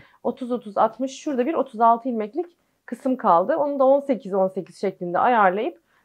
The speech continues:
tam orta noktasına gelecek şekilde her iki tarafın lastiğini, e, başlayacağım ve burada dediğim gibi bitirerek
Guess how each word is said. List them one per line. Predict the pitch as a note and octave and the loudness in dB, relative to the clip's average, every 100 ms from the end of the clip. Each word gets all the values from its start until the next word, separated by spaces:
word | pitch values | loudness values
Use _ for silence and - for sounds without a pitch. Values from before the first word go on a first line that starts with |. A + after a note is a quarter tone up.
| _ | _
tam | D#4 C#4 | 0 2
orta | C4+ C#4+ | 2 2
noktasına | C4 - G3 G3 G3 | 0 0 -8 -6 -4
gelecek | G3 B3 B3 C4+ | 0 0 2 0
şekilde | C4+ A3 G3 G3+ D4 F#4+ _ _ _ | 0 -6 -6 -4 -4 -4 _ _ _
her | D#4 | -2
iki | C#4 C4 A3+ F3+ - | -2 -2 -2 -2 -2
tarafın | A3 G3 G#3+ G#3+ | 0 0 -2 0
lastiğini, | B3+ B3+ - G3+ G#3 C#4+ G4+ _ _ _ _ | 0 0 -4 -4 -2 -2 -6 _ _ _ _
e, | G3 G#3 G3+ | -4 -2 6
başlayacağım | B3+ B3 - G#3 B3 D#4 | 6 6 -2 -2 2 2
ve | C4+ B3 | 2 2
burada | C4 A3 A#3+ | 0 0 -2
dediğim | A3+ A#3 | -2 -2
gibi | G#3+ G3 | -4 -4
bitirerek | C4 A3 G3+ G#3 E4+ - | -6 -2 0 2 0 -4